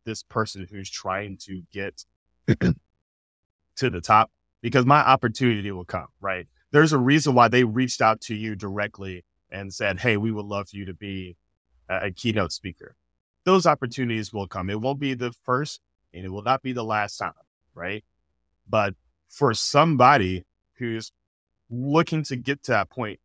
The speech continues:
who's tried and attempted and did everything, and for you to say, "Hey,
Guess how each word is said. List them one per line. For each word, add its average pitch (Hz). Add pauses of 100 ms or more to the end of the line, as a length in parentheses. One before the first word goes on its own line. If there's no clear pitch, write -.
who's 117
tried 139
and 95
attempted 131
and 95 (580)
did 135
everything, 110 (1000)
and 98 (320)
for 120
you 123
to 123
say, 104
"Hey, 98